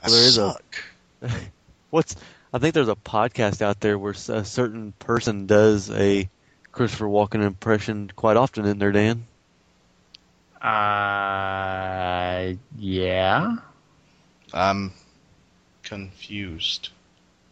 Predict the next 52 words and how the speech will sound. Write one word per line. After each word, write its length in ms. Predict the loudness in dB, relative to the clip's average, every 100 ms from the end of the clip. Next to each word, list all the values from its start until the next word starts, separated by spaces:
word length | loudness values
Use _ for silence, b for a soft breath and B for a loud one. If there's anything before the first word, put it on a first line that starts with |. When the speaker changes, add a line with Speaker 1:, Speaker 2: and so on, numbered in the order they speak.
| _ _ _ _ _ _ _ _ _ _ _ _ -2
Speaker 2:
I 40 |
can't 200 | 2 4
remember 140 | 4 4
which 200 | 2 2
one 140 | 4
of 100 | 4
them 160 | 2 2
it 80 |
is 220 | 6 4 2
from 200 | -4 0
the 200 | 2 2
podcast 520 | 4 2 2 0 0
that 100 | 2
actually 320 | 2 0 -2
does 280 | 2 4 4
that 140 | 4 2
impression. 600 | 0 -2 -2 -2 -10 -4
Speaker 1:
<laughs> 20 |
Oh, 260 | 0 0 2
okay. 440 | 2 2 0 0 0 -2 B B B B -12
Uh, 480 | -4 -2 -2 -2 -2 4
Speaker 3:
Okay, 340 | 4 6 4
good. 240 | 4 2 0 -4 -4 -8 B B B B B
Like, 140 | -4 -2
uh, 600 | 2 4 4 4 4 2 2
yeah, 440 | 4 4 4 0
Jay, 340 | -4 0 2 2
yeah, 260 | 0 0 0
Speaker 2:
No, 60 |
Speaker 3:
absolutely. 580 | -2 0 6 8 6 6
Speaker 2:
no, 180 | 8 10
there 160 | 10 8
is. 160 | 8
I 80 | 8
just 160 | 6 4
can't 220 | 4 4
remember 260 | 2 0 -6
which 240 | -6 -8
one 160 | -8 -4
it 60 |
is. 320 | -2 0 -2 0
Speaker 1:
Oh, 160 | 4 6
I 100 | 6
was 100 | 4
afraid 300 | 2 0 0
we're 80 | -2
stepping 720 | -4 -2 -4 -4 -2 0 0
on 180 | -2 -2
some 220 | -4 -6
thin 280 | -2 0 2
ice 300 | 2 0 -2
there. 320 | -4 -4 -6